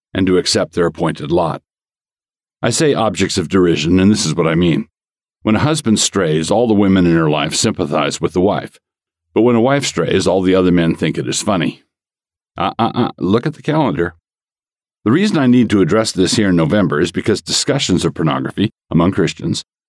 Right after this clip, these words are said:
are discussions that have been sanitized, which is quite a different word than sanctified. I do not mean sanitized in accordance with sexual expressions, but rather sanitized with regard to the broader dictates of a widely accepted feminism.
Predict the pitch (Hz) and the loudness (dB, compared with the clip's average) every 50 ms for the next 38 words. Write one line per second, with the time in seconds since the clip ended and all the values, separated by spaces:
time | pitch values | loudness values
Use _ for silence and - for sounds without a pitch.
0 | _ _ - 110 110 110 110 - - 139 139 139 - 131 123 110 - 104 98 92 | _ _ -4 -2 0 0 -2 0 0 0 -2 0 0 0 0 2 2 0 0 2
1 | 82 98 95 - - 123 123 123 113 98 - 78 78 - - - - - - _ | 2 2 2 2 0 0 0 0 0 0 -2 -4 -6 -6 -6 -8 -8 -10 -12 _
2 | _ _ _ - - - 101 95 - 143 147 156 135 101 98 123 - 85 71 78 | _ _ _ -4 -2 0 -2 -2 -2 0 0 0 0 0 -2 -2 -2 -2 0 2
3 | 85 85 78 - 82 90 92 - - 117 113 - - 80 - 76 - - - - | 2 2 2 0 0 -2 -2 0 2 0 0 0 -4 -8 -10 -10 -8 -8 -10 -14
4 | - _ _ _ _ _ _ _ _ _ _ - - 107 139 151 143 131 107 - | -18 _ _ _ _ _ _ _ _ _ _ -2 0 0 2 2 2 0 2 2
5 | 113 110 104 95 - - 123 117 107 98 80 101 95 92 90 - - 90 87 82 | 4 4 4 2 2 0 0 0 0 0 0 0 0 0 0 0 0 -2 -2 -2
6 | - - 92 92 80 78 - - - - - - 131 143 - - - 52 - - | 0 0 0 0 0 -2 -4 -4 -4 -2 -2 -2 -2 -2 -2 -2 -2 -2 -4 -4
7 | - - - - - - - - 101 - - _ _ _ _ _ _ 98 101 107 | -8 -10 -10 -10 -10 -10 -10 -10 -10 -12 -12 _ _ _ _ _ _ 0 2 2
8 | 120 127 120 107 - - 123 120 117 107 - - 104 95 95 92 - - 90 85 | 2 2 2 2 2 2 0 2 2 0 0 0 0 0 0 -2 -2 -4 -6 -4
9 | - 85 87 76 87 87 90 82 76 80 85 76 71 87 92 98 98 92 78 80 | -4 -4 -2 0 0 0 0 0 -2 -2 -2 0 0 0 0 2 0 0 0 0
10 | 82 - - - 87 82 - - 80 71 76 73 71 71 67 90 78 73 90 80 | -2 -2 -2 -2 -2 -2 -2 -4 -4 -2 -2 -2 0 -2 -2 -4 -2 -2 -2 -2
11 | - - - - - 78 - - 80 76 - - 95 90 87 80 76 - - - | -2 -4 -4 -4 -4 -4 -4 -8 -10 -10 -4 -2 -2 0 0 0 -2 -2 -4 -6
12 | - - - | -8 -8 -14